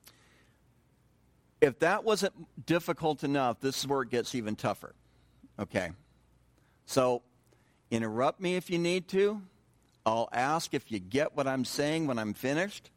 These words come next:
but you can interrupt me. But the grammar here for this word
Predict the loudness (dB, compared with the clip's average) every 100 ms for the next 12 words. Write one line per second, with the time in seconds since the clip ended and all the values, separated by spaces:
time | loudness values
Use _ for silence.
0 | _ 0 2 2 -2 -4 -2 0 0 0
1 | 2 2 0 -2 -2 -4 -14 _ -20 -20
2 | -20 2 4 4 -2 _ _ _ -2 -2
3 | -2 -2 0 2 2 2 0 -2 -2 -2
4 | 0 0 -4 -8 _ _ _ _ _ -2
5 | 0 2 0 -2 -4 -2 0 0